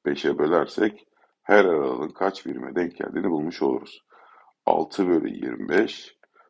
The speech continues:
Paydayı yüz yapalım ki ondalıklı çalışacağız. Yirmi dört bölü yüz, yani sıfır yirmi dört olur her aralık. Şimdi dokuz bölü beş bir nokta sekizdir.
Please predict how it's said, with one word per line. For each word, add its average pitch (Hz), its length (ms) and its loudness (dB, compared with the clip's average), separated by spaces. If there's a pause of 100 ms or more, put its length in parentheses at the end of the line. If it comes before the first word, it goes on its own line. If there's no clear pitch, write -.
(140)
Paydayı 110 480 2
yüz 113 320 -4
yapalım 117 500 2
ki - 280 -8 (480)
ondalıklı 87 580 -4
çalışacağız. 110 800 -4 (480)
Yirmi 85 280 -4
dört 85 300 -4
bölü - 460 -10
yüz, 120 380 -2 (400)
yani 71 420 -4
sıfır 95 840 0 (100)
yirmi 69 540 -8
dört 76 340 -2 (180)
olur 80 360 -2
her 85 180 2
aralık. - 480 -2 (520)
Şimdi 123 480 2
dokuz 123 460 0
bölü 120 300 2
beş - 540 -2 (1800)
bir 113 240 -2
nokta 104 380 -4
sekizdir. - 920 -8